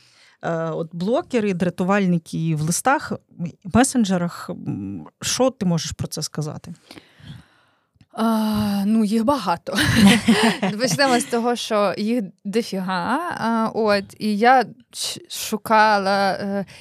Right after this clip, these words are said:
Speaker 2: в лінктинах, де завгодно, шукала, які є фрази. Мені стало цікаво зробити такий собі рейтинг
Speaker 1: Мгм.
Speaker 2: цих фраз.
Speaker 1: Самих бісячих?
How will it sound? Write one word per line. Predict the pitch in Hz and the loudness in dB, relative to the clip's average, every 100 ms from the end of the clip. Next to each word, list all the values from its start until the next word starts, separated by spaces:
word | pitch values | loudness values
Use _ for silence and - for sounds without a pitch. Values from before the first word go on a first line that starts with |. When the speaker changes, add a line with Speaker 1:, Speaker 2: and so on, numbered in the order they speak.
| - | -14
Speaker 2:
в | 180 | -8
лінктинах, | 196 220 220 - - 240 233 214 214 214 | -4 -2 -2 -6 -4 -2 0 0 0 -2
де | 196 214 | -2 0
завгодно, | 233 220 214 233 202 202 208 | 0 -2 -2 -2 -2 -2 -8
шукала, | - 214 233 208 185 | -10 -4 0 2 0
які | 196 - 196 | -6 -8 -8
є | 208 | -8
фрази. | - 349 466 285 | -4 -2 -2 -4
Мені | 247 302 | -4 -4
стало | - 269 254 | -2 -2 -4
цікаво | - - 349 311 262 | -4 0 2 2 0
зробити | 240 220 269 - 226 | 0 -2 -4 -8 -12
такий | 233 262 | -12 -8
собі | 277 226 202 202 | -8 -6 -4 -2
рейтинг | 190 180 - 202 190 | -2 -4 -8 -2 6
Speaker 1:
Мгм. | 226 196 165 175 - - - | 8 8 4 2 -8 -18 -6
Speaker 2:
цих | 202 196 | -6 -6
фраз. | - 269 320 | -6 0 4
Speaker 1:
Самих | 196 185 175 | 4 2 4
бісячих? | 185 - 403 - 220 - | 2 2 -6 -6 -6 -8